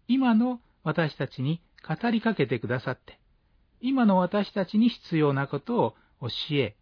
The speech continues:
導いてくださるからです。そういう意味で、聖書は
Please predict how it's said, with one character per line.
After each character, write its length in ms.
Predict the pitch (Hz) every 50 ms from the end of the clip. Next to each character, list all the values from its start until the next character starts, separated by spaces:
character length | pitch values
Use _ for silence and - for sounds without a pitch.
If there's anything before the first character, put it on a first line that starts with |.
| _ _ _ _ _ _ - -
導 500 | 135 156 - - 233 233 214 254 240 175
い 60 | -
て 240 | - - 156 165 190
く 140 | - - 131
だ 140 | 135 131 113
さ 160 | - 143 147
る 200 | 165 170 - _ -
か 100 | 123 113
ら 100 | 107 95
で 120 | 92 87
す。 180 | - - 139 - _ _ _ _ _ _ _ _ _ _ _ _ _ _ _ _ _ _ - 180 156
そ 160 | - - 170
う 60 | 175
い 100 | 170 170
う 20 | 175
意 60 | 170
味 160 | 156 131 120
で、 260 | 110 131 160 214 240 _ _ _ _ _ _
聖 280 | - - 190 175 165
書 160 | - - 139 131
は 240 | 143 151 180 208